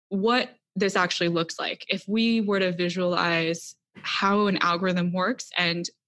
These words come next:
the context in which it's being placed and, like, the history around it and the social consequence around it, can you actually build a fair algorithm? And how does it actually affect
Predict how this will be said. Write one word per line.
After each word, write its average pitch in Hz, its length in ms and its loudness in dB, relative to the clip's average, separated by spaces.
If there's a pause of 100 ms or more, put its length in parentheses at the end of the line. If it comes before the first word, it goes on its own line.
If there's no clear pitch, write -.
(100)
the 185 120 -4
context - 720 -4 (140)
in 185 180 0
which - 440 -2 (260)
it's 185 200 -2
being 185 320 -2
placed 190 600 -6 (240)
and, 180 120 0
like, 170 160 0
the 180 60 -6
history 262 520 0
around 208 400 2
it 190 280 2
and 170 320 0
the 175 120 -6
social 175 260 -4
consequence 226 500 0
around 185 300 2
it, 175 280 0 (380)
can 240 300 2
you 262 160 2
actually 185 480 2
build 190 640 0
a 202 60 -2
fair 165 320 0
algorithm? 208 520 0
And 185 240 2
how 220 240 0
does 240 180 2
it 196 60 2
actually 180 400 0
affect - 460 -4